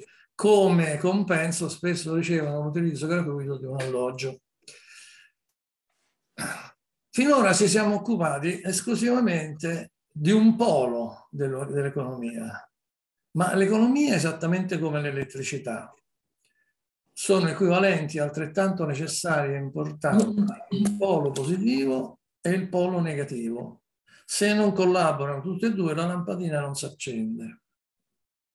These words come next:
Ecco, in economia, eh, il polo che abbiamo trattato fino adesso è il polo positivo, la produzione,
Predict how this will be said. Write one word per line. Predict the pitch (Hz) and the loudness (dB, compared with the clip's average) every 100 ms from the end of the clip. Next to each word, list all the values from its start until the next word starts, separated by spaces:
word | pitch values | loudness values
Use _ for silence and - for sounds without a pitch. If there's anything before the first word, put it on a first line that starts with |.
| - | -2
Ecco, | 175 170 - | -2 -2 -2
in | 175 | 0
economia, | 190 208 233 226 160 135 123 - _ _ _ _ _ _ _ _ _ | 2 2 4 4 2 -2 -6 -10 _ _ _ _ _ _ _ _ _
eh, | 143 139 - 147 | -10 -10 -12 -10
il | 139 | -6
polo | - 202 170 | 0 2 2
che | 151 | 0
abbiamo | 151 160 160 | 0 0 0
trattato | 165 170 185 180 | 0 2 2 2
fino | 180 240 | 0 0
adesso | 247 151 135 - | 0 0 -2 -2
è | 165 | -2
il | 165 | 0
polo | 185 180 170 | -2 0 -2
positivo, | 165 175 190 214 139 | -2 -4 -2 0 -2
la | 123 | -4
produzione, | 135 165 175 190 214 139 117 117 - | -4 -2 -2 -4 -4 -4 -6 -12 -18